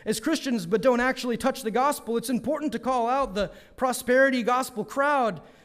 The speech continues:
just as it's important to call out those who've decided that Scripture is fluid and, and should be interpreted through the lens of society, that it's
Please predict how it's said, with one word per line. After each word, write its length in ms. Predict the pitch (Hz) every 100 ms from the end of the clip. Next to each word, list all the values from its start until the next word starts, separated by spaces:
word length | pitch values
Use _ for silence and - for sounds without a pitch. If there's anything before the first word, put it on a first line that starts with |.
| -
just 160 | 269 247
as 120 | 220
it's 80 | 226
important 340 | 220 262 240
to 60 | 254
call 240 | 240 240
out 160 | 240 214
those 240 | 233 233
who've 120 | 220
decided 460 | 190 202 233 233 208
that 140 | 226
Scripture 440 | - 247 - 254 285
is 240 | 285 -
fluid 560 | - 359 427 381 185 170
and, 140 | 185
and 160 | 220 220
should 160 | 247
be 100 | 240
interpreted 640 | 269 262 277 277 285 285
through 140 | 277 269
the 80 | 262
lens 320 | 262 277 233
of 100 | 208
society, 580 | 220 - 254 277 220 170
that 140 | 185
it's 220 | 190 -